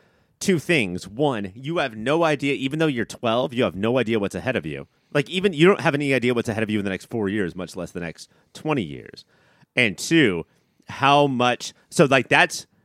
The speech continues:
nurture over nature. And then also how much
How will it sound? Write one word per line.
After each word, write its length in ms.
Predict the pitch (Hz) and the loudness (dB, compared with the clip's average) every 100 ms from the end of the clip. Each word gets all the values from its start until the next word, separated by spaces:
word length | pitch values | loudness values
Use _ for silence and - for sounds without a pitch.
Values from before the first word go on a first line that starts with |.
| _ _ _ _ | _ _ _ _
nurture 500 | 101 143 156 110 98 | -2 0 0 -2 -2
over 240 | 107 95 | -2 -2
nature. 360 | 90 143 - 78 | -4 -4 -6 -10
And 200 | 85 120 | -8 -2
then 140 | 123 - | -2 -2
also 320 | - 151 170 123 | 0 2 2 0
how 240 | 156 156 | 2 0
much 400 | 127 95 - - | 0 -4 -8 -14